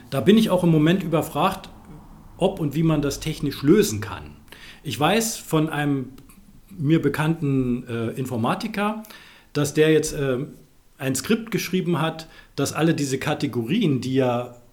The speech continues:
in der Standardform bei Wikipedia auch männlich sind, dass man die auf Wunsch sich weiblich anzeigen lassen kann.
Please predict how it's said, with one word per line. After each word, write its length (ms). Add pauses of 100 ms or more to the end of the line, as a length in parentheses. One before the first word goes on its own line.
(180)
in 100
der 120
Standardform 640
bei 160
Wikipedia 480
auch 200
männlich 460
sind, 360 (460)
dass 200
man 240
die 340 (580)
auf 280
Wunsch 360
sich 240
weiblich 420
anzeigen 520
lassen 300
kann. 340